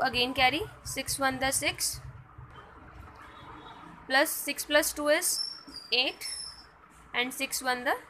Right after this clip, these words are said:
six। तो ये हमारे पास क्या आ गया, हमारे six shirts का price।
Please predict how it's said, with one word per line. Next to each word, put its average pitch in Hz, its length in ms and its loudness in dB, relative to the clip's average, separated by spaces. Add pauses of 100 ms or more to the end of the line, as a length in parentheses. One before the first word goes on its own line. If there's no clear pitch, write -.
(120)
six। - 420 -6 (760)
तो 247 60 -12
ये 240 140 -6
हमारे 247 280 2
पास 254 280 0
क्या 240 220 4
आ 233 40 4
गया, 247 200 -2
हमारे 247 300 0
six - 480 -2
shirts 233 380 -4
का 285 160 0 (640)
price। 214 560 -2